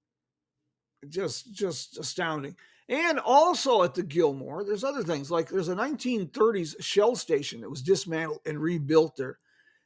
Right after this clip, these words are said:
And it is complete right down to the oil cans on display.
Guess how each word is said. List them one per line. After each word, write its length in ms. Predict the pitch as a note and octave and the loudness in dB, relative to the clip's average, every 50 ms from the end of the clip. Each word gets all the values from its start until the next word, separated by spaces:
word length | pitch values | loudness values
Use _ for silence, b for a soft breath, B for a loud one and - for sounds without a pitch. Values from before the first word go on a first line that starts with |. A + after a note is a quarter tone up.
| _ - | _ -4
And 280 | G3 G3 F#3+ G3 G3+ G3+ | 0 2 2 2 0 0
it 260 | - C4+ D4+ D#4 A3+ | 0 -2 -2 -2 0
is 240 | C#4+ D4 C4+ G3+ - | 0 0 0 0 0
complete 800 | - - A3 G#3 E3+ - - - C4 C4 G#3 F3 - - - - _ _ _ _ _ _ _ _ _ _ _ _ _ _ _ _ _ _ _ _ _ _ _ _ _ - | -2 -2 -2 -2 -4 -6 -6 -2 0 0 0 0 -4 -8 -18 -20 _ _ _ _ _ _ _ _ _ _ _ _ _ _ _ _ _ _ _ _ _ _ _ _ _ -6
right 280 | D#3 F#3+ G#3+ A3 A3+ F#3 | 0 4 6 6 8 8
down 260 | A3+ A3 G#3 G3+ F3 | 6 6 6 4 2
to 60 | D#3+ | 2
the 140 | E3 E3 - - | 0 0 0 2
oil 260 | F#3 F#3 F#3 G3 F#3+ E3+ | 2 2 4 4 2 2
cans 480 | C#3 - F3+ D#3 D3+ D3+ D3+ D3 C3+ - | 0 -2 -4 -4 -4 -6 -6 -8 -8 -4
on 320 | - D#3+ D#3+ D#3 D#3 D#3 C#3+ | -2 0 2 2 2 0 0
display. 680 | C3+ C3 B2+ - - - E3+ F3 E3 D3+ D3+ C#3 - | -2 -2 -4 -4 -6 -2 -2 0 0 0 -2 -4 -6